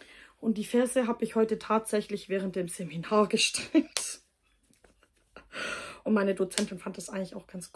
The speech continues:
cool. Also der hat auch die Farbe voll gefallen. Und die war erstaunt, dass man da so viele Nadeln hat. Was? Fünf Nadeln?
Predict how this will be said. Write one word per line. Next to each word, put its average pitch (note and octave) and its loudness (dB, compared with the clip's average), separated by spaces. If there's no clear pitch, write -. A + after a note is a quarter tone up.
cool. D#4 2
Also G3+ -4
der F#3 -4
hat G#3 -8
auch F3+ -8
die - -20
Farbe G#3+ 0
voll G#3 2
gefallen. G3 -4
Und E3+ -8
die F#3+ 0
war G3 4
erstaunt, A3 4
dass G#3 0
man G#3 2
da G3 0
so F3+ -10
viele F3+ -8
Nadeln G#3 -2
hat. - -12
Was? D4 -6
Fünf - -6
Nadeln? D#4 -2